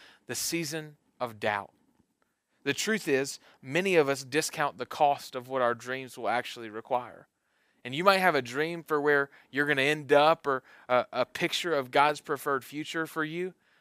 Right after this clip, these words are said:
But the truth is, we don't know what the map, uh, to get there looks like.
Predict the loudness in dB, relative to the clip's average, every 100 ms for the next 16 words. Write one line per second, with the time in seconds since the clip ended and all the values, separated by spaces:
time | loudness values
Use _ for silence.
0 | _ -6 -6 -4 -2 -2 -2 -4 -2 0
1 | 2 2 4 2 0 -8 -4 -2 -2 -4
2 | -12 -16 _ -16 -6 -2 -2 -2 -2 -2
3 | -6 -6 -12 -14